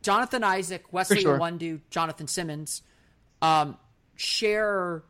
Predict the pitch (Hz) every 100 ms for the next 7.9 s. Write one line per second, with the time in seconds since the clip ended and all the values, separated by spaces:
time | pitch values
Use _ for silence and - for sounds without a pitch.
0 | _ _ _ _ _ _ 139 190 233 240
1 | - 226 214 202 175 - - 165 120 -
2 | - - - _ _ _ _ _ 165 156
3 | - - 208 202 196 196 160 180 190 196
4 | 185 - - 190 185 180 170 160 156 -
5 | _ _ _ - 143 139 - _ _ _
6 | _ _ _ _ _ _ _ 151 143 95
7 | - 151 139 127 _ _ _ -